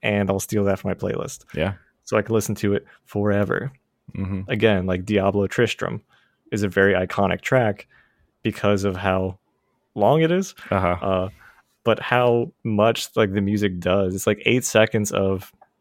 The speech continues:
Speaker 1: crazy, awesome acoustic guitar that makes you feel lonely, but also empowered,
Speaker 2: Uh-huh.
Speaker 1: but also you wanna fight Satan. I don't know. It's just, it's so good.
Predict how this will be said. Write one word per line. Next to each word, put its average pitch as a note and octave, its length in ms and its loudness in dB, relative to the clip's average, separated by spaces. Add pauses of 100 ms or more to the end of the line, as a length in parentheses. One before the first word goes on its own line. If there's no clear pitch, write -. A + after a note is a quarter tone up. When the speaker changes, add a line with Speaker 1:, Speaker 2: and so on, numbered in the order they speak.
(120)
Speaker 1:
crazy, A#2+ 480 4
awesome G#2+ 360 2
acoustic A2 360 0
guitar G#2+ 600 -2
that A2 100 2
makes G#2+ 280 2
you A2 100 -2
feel G#2+ 480 2 (680)
lonely, C3 680 2 (500)
but G#2 140 4
also A2+ 340 4
empowered, D#3 840 -2 (120)
Speaker 2:
Uh-huh. F#2+ 280 2
Speaker 1:
but A2+ 120 2
also A#2+ 340 2
you A2+ 180 2
wanna A2+ 160 0
fight A2 320 -2
Satan. D#3+ 580 -2 (320)
I B2 80 -2
don't C#3+ 180 -2
know. D3 280 0 (440)
It's A#2+ 160 -2
just, - 360 -2 (2250)
it's - 120 -12
so A2+ 180 0
good. - 240 -6